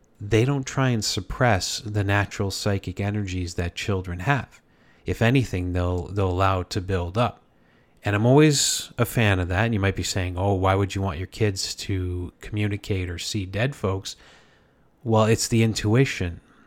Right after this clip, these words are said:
that comes along with it, 'cause it's not like the horror movies. In most cases, they may hear stuff, things might pop into their head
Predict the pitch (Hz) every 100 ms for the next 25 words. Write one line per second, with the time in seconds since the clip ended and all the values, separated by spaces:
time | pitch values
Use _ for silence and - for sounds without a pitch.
0 | - 101 - 113 104 92 95 110 123 104
1 | 82 92 - 98 127 175 156 120 113 95
2 | 98 98 95 98 101 98 101 104 - -
3 | _ _ _ _ _ _ - 104 107 -
4 | 113 107 - 104 92 101 95 98 - 107
5 | 98 - - 101 98 - - 101 92 98
6 | 92 104 95 104 95 92 87 90 104 98